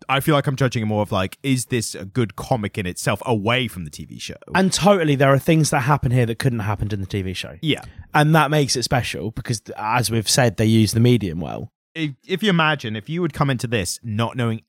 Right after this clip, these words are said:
Speaker 1: any Doctor Who, like, you, maybe you knew of Doctor Who very, very
Speaker 2: Tangentially?
Speaker 1: I genuinely was thinking tangentially. I was like, "Is that what, is that the proper word for this?"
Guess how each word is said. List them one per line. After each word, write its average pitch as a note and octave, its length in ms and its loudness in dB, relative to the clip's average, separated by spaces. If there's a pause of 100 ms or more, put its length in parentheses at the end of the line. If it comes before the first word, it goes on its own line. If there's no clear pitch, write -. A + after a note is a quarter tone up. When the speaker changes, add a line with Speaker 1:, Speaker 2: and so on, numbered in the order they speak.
Speaker 1:
any C#3+ 320 0
Doctor G2 300 -6
Who, - 300 -14
like, A#2 240 -2
you, C3 80 -8
maybe C#3+ 220 0
you C3 120 -2
knew C#3+ 300 6
of C3 260 2
Doctor B2 300 0
Who A2+ 100 2
very, G#2 800 -2 (320)
very G#2 480 0 (540)
Speaker 2:
Tangentially? C3+ 760 2
Speaker 1:
I A#2+ 160 2
genuinely C3+ 500 0
was B2 100 -2
thinking A#2+ 240 -6
tangentially. B2 640 0
I - 20 4
was C3 100 2
like, C3+ 200 -2
"Is G#3+ 160 -6
that A#3+ 240 0
what, A#3 200 -2
is F3 120 0
that F#3+ 180 -2
the - 80 -6
proper - 240 -4
word G3 160 0
for G3+ 60 -6
this?" G#3+ 180 -4